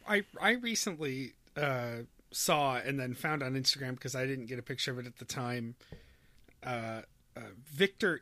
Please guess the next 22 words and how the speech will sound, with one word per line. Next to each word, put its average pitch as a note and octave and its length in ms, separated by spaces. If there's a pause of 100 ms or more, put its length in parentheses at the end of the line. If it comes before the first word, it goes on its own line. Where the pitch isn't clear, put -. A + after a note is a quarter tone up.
E. D#3+ 240
Bull, C3 500 (260)
which C3 140
is B2 100
the A#2+ 160
mascot B2 380
of A#2 120
the B2 60
Buffalo B2+ 340
Bulls, B2 480 (1300)
uh, C3 280 (140)
an C3+ 140
inflatable E3 760 (140)
Victor E3+ 320
E. E3+ 200
Bull F3+ 340
outside D3+ 420
of C3+ 80
an C3 140
ice C#3 180
cream D3+ 260
shop D#3+ 420